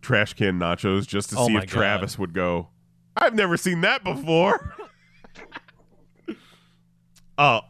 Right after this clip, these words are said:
Speaker 1: uh, two other, sorry, sorry. Two other things about
Speaker 2: No.
Speaker 1: Vegas that I remembered while we were talking.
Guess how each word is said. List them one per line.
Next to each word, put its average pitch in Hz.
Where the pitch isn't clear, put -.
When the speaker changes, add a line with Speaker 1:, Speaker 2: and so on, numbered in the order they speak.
Speaker 1:
uh, 120
two 226
other, 175
sorry, 117
sorry. 87
Two 156
other 143
things 127
about 104
Speaker 2:
No. 214
Speaker 1:
Vegas 143
that 90
I 85
remembered 80
while 80
we 78
were 78
talking. 78